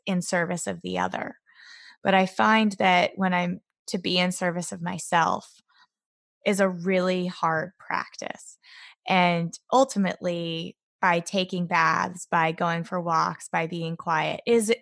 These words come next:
it is in service of my business. It's actually the best thing I could probably do for my business. But in the moment, it feels like it's this selfish sort of act. And I think that that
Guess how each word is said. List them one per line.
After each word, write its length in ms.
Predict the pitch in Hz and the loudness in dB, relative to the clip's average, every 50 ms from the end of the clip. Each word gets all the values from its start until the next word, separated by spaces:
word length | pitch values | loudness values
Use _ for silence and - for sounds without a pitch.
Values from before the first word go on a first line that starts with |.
| _ | _
it 140 | 202 202 190 | 0 2 4
is 180 | 220 226 202 190 | 4 2 2 0
in 120 | 170 170 | -4 -6
service 360 | - - - - - - - | -6 -8 -8 -8 -8 -10 -10
of 160 | - - - | -10 -10 -8
my 100 | - - - | -8 -8 -6
business. 420 | - - 190 185 - - 190 - | -6 -6 -6 -6 -8 -10 -12 -12
It's 100 | 196 - | -8 -4
actually 380 | 180 175 175 - - - 196 190 | -2 -2 -2 -4 -6 -8 -8 -8
the 80 | 185 | -6
best 260 | 202 - 196 180 - - | -2 -2 -2 -2 -4 -6
thing 140 | 104 98 | -6 -6
I 80 | 98 92 | -6 -8
could 100 | - 190 | -10 -10
probably 540 | - 101 - - - 78 - - 196 180 - | -8 -6 -6 -6 -6 -8 -8 -10 -12 -10 -4
do 180 | - 220 240 247 | -2 -2 -2 -2
for 140 | 202 - 202 | -4 -6 -8
my 160 | 185 - - - - | -8 -8 -8 -8 -10
business. 380 | - - - - - - - _ - - - - - - - - _ _ - | -12 -12 -12 -12 -12 -12 -14 _ -20 -20 -18 -18 -18 -18 -20 -20 _ _ 2
But 300 | 214 208 202 190 180 - - | 4 6 6 6 6 4 2
in 160 | - 214 208 | 2 4 4
the 80 | 202 196 | 4 4
moment, 560 | 190 185 185 190 185 180 180 175 170 165 - - | 2 2 0 0 0 0 0 0 -2 -4 -4 -6
it 140 | - 175 - | -8 -10 -10
feels 420 | - - 180 175 170 170 165 - | -8 -2 0 0 2 0 -2 -2
like 340 | - 165 160 160 160 156 - - _ _ _ | -4 -2 -2 -2 -4 -6 -10 -16 _ _ _
it's 220 | - 175 - - | -10 -10 -10 -8
this 200 | - 175 170 - | -8 -6 -6 -6
selfish 520 | - - 170 160 156 - - 165 160 - - | -6 -4 -2 -4 -2 -4 -8 -12 -10 -10 -10
sort 200 | - 196 170 160 | -8 -6 -6 -6
of 120 | 151 151 - _ | -6 -8 -8 _
act. 480 | 156 151 147 156 196 277 - _ - _ _ - - - - _ _ _ _ _ _ | -4 -2 0 0 -2 -4 -6 _ -20 _ _ -20 -20 -20 -20 _ _ _ _ _ _
And 140 | - 208 196 | -2 0 2
I 100 | 185 185 | 2 0
think 340 | 185 - - 285 302 285 - | 0 -2 -4 -6 -6 -4 -2
that 160 | 254 208 202 - _ | -4 -4 -4 -6 _
that 380 | 175 170 185 180 180 185 - | -4 0 2 4 4 4 2